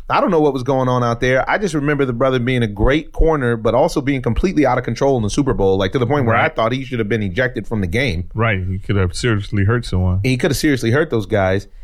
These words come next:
Speaker 1: And, uh, now they're talking about he told the police everything was a blur. "I was too drunk to remember what happened." Some gunshots went off.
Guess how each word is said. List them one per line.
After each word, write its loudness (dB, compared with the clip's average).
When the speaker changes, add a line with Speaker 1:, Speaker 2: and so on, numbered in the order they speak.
Speaker 1:
And, 2
uh, 2
now 0
they're -2
talking -2
about 0
he -4
told 0
the -2
police 2
everything 2
was 0
a -2
blur. 2
"I 0
was -6
too -2
drunk 0
to 0
remember 0
what 2
happened." 0
Some -2
gunshots 0
went 0
off. 2